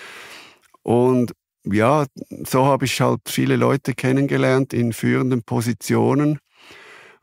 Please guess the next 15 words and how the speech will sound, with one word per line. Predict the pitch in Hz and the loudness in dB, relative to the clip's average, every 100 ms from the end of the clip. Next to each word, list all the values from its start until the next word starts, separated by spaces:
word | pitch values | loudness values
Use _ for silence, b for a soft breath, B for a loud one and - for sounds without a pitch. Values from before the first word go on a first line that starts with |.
| - | -4
Und | 120 123 127 123 - - | 0 2 2 0 -4 -8
ja, | 123 120 139 135 | 0 4 4 2
aus | - | 0
der | 127 | -2
gemeinsamen | 113 120 123 135 135 123 120 | 2 2 4 2 2 0 0
Passion | - 120 - 117 123 131 127 117 | 0 -4 0 0 2 2 0 -2
sind | 127 120 | -2 -2
dann | 117 120 | 0 2
auch, | 120 117 - | 0 0 -2
äh, | 113 110 | 0 0
zum | - 117 | -2 -4
Teil | - 113 117 | 0 0 0
Businessideen | 120 123 135 131 127 123 123 123 | -2 -2 -4 -4 -4 0 2 2
entstanden | 123 - 113 113 123 127 127 123 | 0 -2 0 0 0 0 0 0
oder | 117 113 107 | 0 -2 -2